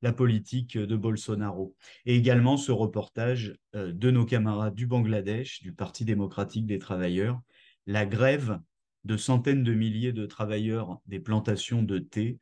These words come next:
a arraché une augmentation de salaire. Vous lirez un reportage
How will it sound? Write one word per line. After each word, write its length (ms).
a 200
arraché 380
une 160
augmentation 560
de 60
salaire. 480
Vous 120
lirez 420
un 100
reportage 800